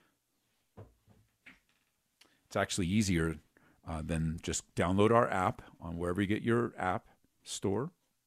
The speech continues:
and put in the search bar Calvary Aurora, A U R O R A, or you could put in the search bar Ed Taylor.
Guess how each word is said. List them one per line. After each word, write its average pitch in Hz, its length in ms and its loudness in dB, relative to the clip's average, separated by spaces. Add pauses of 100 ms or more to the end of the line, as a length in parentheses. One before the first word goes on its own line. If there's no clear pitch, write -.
(160)
and 82 540 -6 (3000)
put 101 220 4
in 92 360 4
the 87 140 2
search - 340 -2
bar 90 140 4
Calvary 90 720 0
Aurora, 82 560 0
A 85 80 -2
U 85 260 0
R 90 240 2
O 87 160 0
R 87 220 0
A, 92 200 2 (200)
or 113 280 8
you 113 120 6
could - 140 -8
put 98 120 -2
in 92 100 2
the 87 60 -2
search - 320 -2
bar 90 220 2 (120)
Ed 85 260 -2
Taylor. 87 500 0